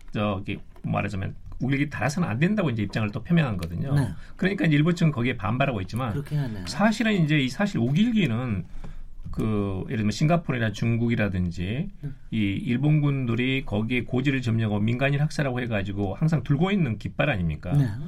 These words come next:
Speaker 1: 우리가 봐서는 그야말로 독일 하켄크로이츠와 똑같은 거죠.
Speaker 2: 네,
Speaker 1: 이것은.
Speaker 2: 네.
Speaker 1: 그건
Speaker 2: 네.
Speaker 1: 뭐, 침략의 상징 같은 거거든요. 깃발이라는
Speaker 2: 음.
Speaker 1: 게 원래 상징이고,
Speaker 2: 네.
Speaker 1: 어떤 면에서는 일본군, 예를 들면 구일본군, 제국군의 황군이라고 그러는데, 황군, 예를 들면 천황의 분신 같은 겁니다.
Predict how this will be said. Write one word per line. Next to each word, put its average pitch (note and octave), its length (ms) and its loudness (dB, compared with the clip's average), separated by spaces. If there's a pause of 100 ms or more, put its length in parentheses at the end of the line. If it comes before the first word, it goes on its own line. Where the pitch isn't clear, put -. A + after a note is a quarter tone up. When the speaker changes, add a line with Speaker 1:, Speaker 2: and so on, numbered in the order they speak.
(240)
Speaker 1:
우리가 A3 280 4
봐서는 E3+ 540 2
그야말로 C3 600 0
독일 D3 260 2
하켄크로이츠와 G3+ 500 -2
똑같은 F4 400 -4
거죠. A#2+ 200 -2
Speaker 2:
네, F3+ 100 6
Speaker 1:
이것은. G#2 260 2
Speaker 2:
네. E2 60 -4 (260)
Speaker 1:
그건 C#3+ 160 4
Speaker 2:
네. A3+ 60 4
Speaker 1:
뭐, G#3 320 2 (420)
침략의 C4 360 2
상징 D#4 320 -4
같은 A3+ 260 0
거거든요. G2+ 260 -2
깃발이라는 A#3 420 2
Speaker 2:
음. G#3+ 40 -2
Speaker 1:
게 - 60 0
원래 B2+ 120 -2
상징이고, B2+ 800 0
Speaker 2:
네. C3+ 80 -2 (300)
Speaker 1:
어떤 G#3+ 340 0
면에서는 D3 520 2
일본군, B2+ 760 0
예를 G#2 180 -2
들면 G#2 140 -2
구일본군, B2 480 0
제국군의 C3 360 -2
황군이라고 F3+ 500 0
그러는데, F#2+ 440 -4 (280)
황군, C4+ 560 0
예를 D#3 140 2
들면 D3 160 -2
천황의 B3 360 0
분신 D#3+ 300 4
같은 B3+ 240 0
겁니다. F#2 440 -4